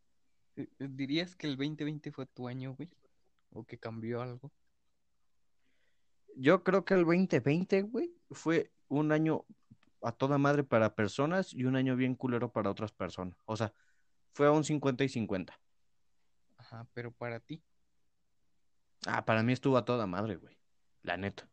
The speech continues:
Speaker 2: O sea, no voy a ser
Speaker 1: Ok.
Speaker 2: hipócrita. O sea, sí, qué culero que se hayan muerto personas, pero a mí no me tocó.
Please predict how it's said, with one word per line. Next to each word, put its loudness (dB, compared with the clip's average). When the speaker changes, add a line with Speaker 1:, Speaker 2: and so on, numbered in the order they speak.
Speaker 2:
O 0
sea, 4
no 4
voy 8
a 2
ser -2
Speaker 1:
Ok. -4
Speaker 2:
hipócrita. -8
O -6
sea, -10
sí, -6
qué -8
culero -4
que -8
se -4
hayan 0
muerto -4
personas, -4
pero -2
a -2
mí -2
no -2
me -4
tocó. -6